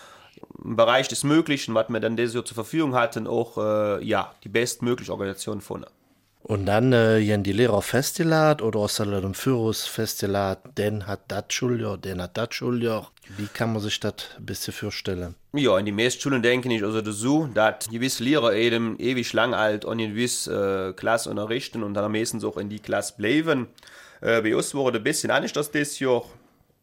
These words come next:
Speaker 1: Aber auch dem Umstand ge-, äh, geschuldet, dass eine Person in Pension gegangen ist, ja, wenn eine Klasse und fünft Schuljahr frei.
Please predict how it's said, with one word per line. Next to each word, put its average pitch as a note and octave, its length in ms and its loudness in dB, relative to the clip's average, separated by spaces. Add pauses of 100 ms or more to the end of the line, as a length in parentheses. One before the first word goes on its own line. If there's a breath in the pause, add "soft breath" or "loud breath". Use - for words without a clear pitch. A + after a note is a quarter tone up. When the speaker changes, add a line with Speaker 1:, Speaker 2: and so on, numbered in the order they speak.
(480)
Speaker 1:
Aber G#2+ 140 0
auch C3 160 2
dem A#2+ 200 0
Umstand B2+ 380 0
ge-, G#2 600 -2
äh, G2 60 -8
geschuldet, A#2 540 0
dass A2 260 0
eine G#2 280 -8
Person A2 360 -2
in G2+ 340 -6
Pension E3+ 380 0
gegangen C#3+ 280 2
ist, A#2+ 380 0 (380 loud breath)
ja, B2 260 4
wenn A2+ 240 -2
eine G#2 180 -2
Klasse B2 400 2
und G#2+ 120 -6
fünft - 540 -4
Schuljahr G#2+ 380 -4
frei. E3+ 380 -2